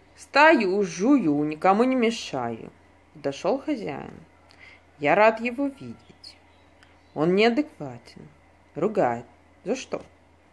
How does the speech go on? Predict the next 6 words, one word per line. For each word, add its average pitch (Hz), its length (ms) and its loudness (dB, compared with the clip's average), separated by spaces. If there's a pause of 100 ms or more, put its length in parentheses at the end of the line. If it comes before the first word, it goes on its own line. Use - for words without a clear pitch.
(760)
«Э, 156 260 -4
в 147 40 -10
моих 226 300 0
действиях 302 440 -2
все 339 180 -4
правильно». 143 600 0